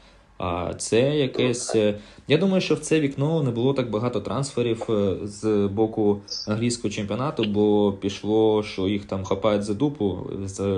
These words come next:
Евертона вже зняли очки, з Ноттінгема теж с-, також, можливо, скоро.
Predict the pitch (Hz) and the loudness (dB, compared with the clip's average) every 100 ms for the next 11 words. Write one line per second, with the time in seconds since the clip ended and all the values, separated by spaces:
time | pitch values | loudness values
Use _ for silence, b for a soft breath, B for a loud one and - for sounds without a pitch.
0 | 85 117 110 107 104 98 147 139 135 123 | 0 0 0 0 -4 0 0 2 0 0
1 | 117 - 113 107 110 - 98 92 110 98 | -2 -2 0 0 -2 -4 -4 0 0 0
2 | 101 92 92 143 139 - - - 139 131 | -2 -4 0 -2 -2 -8 -8 -4 0 0
3 | 131 - 113 110 117 110 110 - 117 98 | -2 -8 -4 0 2 2 2 0 2 2